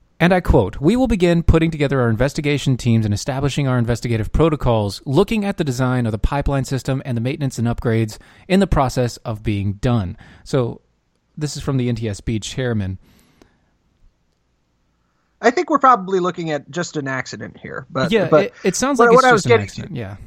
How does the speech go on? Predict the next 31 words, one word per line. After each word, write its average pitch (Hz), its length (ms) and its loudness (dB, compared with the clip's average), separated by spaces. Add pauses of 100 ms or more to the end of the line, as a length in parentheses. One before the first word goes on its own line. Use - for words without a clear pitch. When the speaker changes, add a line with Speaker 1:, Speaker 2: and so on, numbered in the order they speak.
(840)
Speaker 2:
what 254 220 2
I 233 60 4
was 175 120 0
getting 170 240 -2
to 151 180 -2
is 131 120 -4
this 170 160 -2
is 151 160 0
a, 147 60 4
a 143 200 2
look 147 220 2
at - 100 2
what 139 160 4
it - 80 -4 (640)
could 247 300 6
look 170 220 4
like 123 320 2
if - 180 -4
somebody 147 400 2
were 131 240 4
to 123 500 0 (280)
conduct 147 360 4
some 156 120 4
sort 139 180 4
of 120 60 -4
a - 20 -4
cyber 139 320 4
attack 127 260 0
against 131 320 -2
a 123 40 -2
utility. 104 540 -4